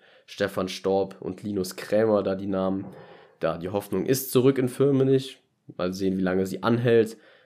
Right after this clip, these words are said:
Und es ist halt da natürlich die goldene Frage: Können sie Eifel die Punkte abzwacken? Auch da zu Beginn. Mal gucken, wie Eifel da in die Saison reinkommt. Ja, dann unser Spiel gegen S-, äh, S V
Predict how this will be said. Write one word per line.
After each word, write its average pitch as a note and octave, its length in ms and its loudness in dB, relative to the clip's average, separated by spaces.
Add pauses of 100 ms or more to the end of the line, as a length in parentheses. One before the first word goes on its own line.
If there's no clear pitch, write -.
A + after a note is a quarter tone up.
Und F#2 120 -6
es F2+ 80 -6
ist - 40 -10
halt E2+ 180 -2
da F2 80 -2
natürlich F2+ 400 -6
die F2+ 140 -8
goldene G#2 400 6
Frage: F#2 500 2
Können A#2 240 2
sie G#2+ 140 0
Eifel G2+ 480 2
die G2+ 80 -4
Punkte G#2 400 -2
abzwacken? G2+ 680 -4 (520)
Auch F#2 160 -4
da F2 180 0
zu F2+ 200 -6
Beginn. F#2+ 540 2 (280)
Mal F2 140 -8
gucken, G2+ 320 -8
wie - 80 -4
Eifel F#2+ 320 -4
da F#2 120 -2
in F#2+ 80 -2
die F#2+ 60 -4
Saison F2+ 320 -8
reinkommt. G#2+ 640 2 (500)
Ja, - 240 -4 (140)
dann F2+ 160 -2
unser A2 280 4
Spiel A2 280 0
gegen G2+ 240 2
S-, - 220 -4
äh, - 160 -2
S - 160 -6
V F#2 440 0